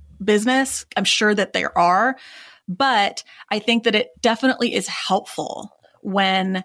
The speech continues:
you know, okay, this, the company that I knew, that they would give you a therapist and a coach.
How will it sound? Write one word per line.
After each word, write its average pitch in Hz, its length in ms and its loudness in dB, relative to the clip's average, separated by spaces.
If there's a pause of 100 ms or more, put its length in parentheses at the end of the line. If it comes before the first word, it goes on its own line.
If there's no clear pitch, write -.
(220)
you 214 120 2
know, 190 380 2
okay, 220 260 2
this, 214 220 0
the 208 280 -2
company 220 360 2
that 190 100 0
I 196 140 0
knew, 196 260 -2
that 190 200 -4
they 202 100 0
would 196 140 0
give 196 120 0
you 196 80 0
a - 20 -4
therapist 185 380 -2
and 180 140 -2
a 175 40 -8
coach. - 540 -6